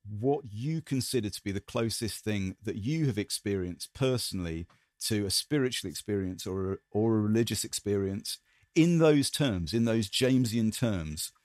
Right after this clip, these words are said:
Not organised religion necessarily, though I suppose it can be organised religion, but in terms of just you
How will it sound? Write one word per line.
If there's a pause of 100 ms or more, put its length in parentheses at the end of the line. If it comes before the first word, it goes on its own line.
Not
organised
religion
necessarily,
though
I
suppose
it
can
be
organised
religion, (380)
but
in
terms
of
just
you